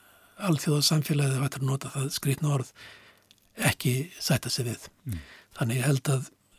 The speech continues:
Speaker 1: stuðningu við málstað Palestínu, hann muni vaxa mjög mikið á næstu árum og þó að ríkisstjórnin sé beinlínis mynduð til kyrrstöðu í þeim málum af þeim sem vildi ýta <clears throat> Netanyahu út og að,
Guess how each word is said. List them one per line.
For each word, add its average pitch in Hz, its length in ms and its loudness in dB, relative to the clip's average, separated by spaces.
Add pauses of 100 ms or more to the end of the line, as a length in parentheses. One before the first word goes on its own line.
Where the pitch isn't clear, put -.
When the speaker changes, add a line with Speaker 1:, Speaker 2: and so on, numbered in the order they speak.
(160)
Speaker 1:
stuðningu 151 640 4
við 139 160 4
málstað 147 340 2
Palestínu, 143 440 0
hann 135 140 2
muni 131 140 0
vaxa 160 460 2
mjög 147 180 4
mikið 151 300 2
á 135 60 4
næstu 135 240 0
árum 185 180 -4 (720)
og - 80 -6
þó - 60 0 (100)
að 127 80 0
ríkisstjórnin 143 480 2
sé - 100 0
beinlínis 156 600 4
mynduð 151 340 2
til 123 260 -4 (200)
kyrrstöðu 147 680 2
í 131 240 0
þeim 139 300 2
málum 147 340 2
af - 220 -8 (240)
þeim 131 120 -4
sem - 140 -4
vildi 131 240 -2
ýta - 220 -10 (200)
<clears throat> - 220 -2
Netanyahu 139 560 6
út 196 220 2 (1600)
og 147 100 6
að, 127 200 2